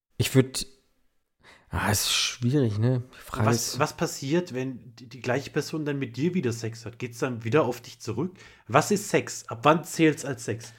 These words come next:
Speaker 2: Da
Speaker 1: Nee,
Speaker 2: hab ich mir
Speaker 1: ich würd ja
Speaker 2: <laughs>
Speaker 1: eine wildfremde Frau nehmen.
Speaker 2: Mhm.
Speaker 1: Eine wildfremde.
Speaker 2: Okay.
Speaker 1: Im Zweifel müsste ich sie bezahlen dafür, aber ist ja egal.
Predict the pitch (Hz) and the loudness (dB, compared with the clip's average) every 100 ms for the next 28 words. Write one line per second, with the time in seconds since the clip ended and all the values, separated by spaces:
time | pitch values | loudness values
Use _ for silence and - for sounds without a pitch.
0 | - - 127 208 220 160 160 175 156 143 | -10 6 10 10 10 10 8 8 6 4
1 | 143 160 - 151 143 139 - 110 110 107 | 4 4 4 4 4 4 4 4 4 4
2 | 98 - - _ _ _ _ _ _ _ | 0 -2 -12 _ _ _ _ _ _ _
3 | _ 101 92 107 175 - _ _ _ _ | _ -18 -8 -6 -6 -10 _ _ _ _
4 | _ _ _ _ _ _ _ _ _ _ | _ _ _ _ _ _ _ _ _ _
5 | 127 151 151 - 110 107 104 _ _ _ | 4 4 2 0 2 2 -4 _ _ _
6 | _ 120 117 98 85 _ _ _ 131 120 | _ -18 -14 -14 -16 _ _ _ 2 4
7 | 160 165 170 165 - 143 147 135 139 131 | 4 4 2 0 0 0 2 0 2 4
8 | 101 101 104 - - - 131 135 - - | 4 2 -2 -4 -4 2 2 2 -4 -18
9 | - - 156 143 107 95 | -14 0 2 4 2 0